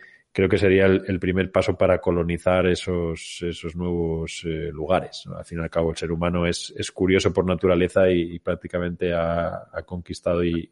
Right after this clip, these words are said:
todo lo que, todo lo que ha explorado. Así que yo creo, Rafa, aquí que, aunque esta predicción es muy a largo plazo, creo que vuestra labor está siendo seguramente seguida por un montón de empresas y, y, bueno, y organismos como la nasa, ¿no? No sé si,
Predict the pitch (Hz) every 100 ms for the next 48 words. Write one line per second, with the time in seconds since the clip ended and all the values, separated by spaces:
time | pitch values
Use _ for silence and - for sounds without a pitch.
0 | _ - 87 87 - 82 78 _ _ 90
1 | 87 85 85 - 82 82 82 80 - -
2 | - - 95 98 107 107 110 113 113 110
3 | 98 107 113 98 85 - - 92 98 113
4 | 107 104 110 101 87 104 113 131 135 131
5 | 120 101 95 90 85 92 - 117 - _
6 | _ _ _ - 98 95 95 107 95 90
7 | 87 90 - 92 90 87 95 104 - 98
8 | 107 101 101 95 95 92 - 95 95 98
9 | 95 - 90 92 95 92 92 90 90 90
10 | 95 90 87 82 87 - 90 - - _
11 | _ _ 90 85 85 82 85 85 90 80
12 | 82 82 87 87 90 - 85 82 80 87
13 | - 76 104 _ _ - 85 82 - 87
14 | 85 85 80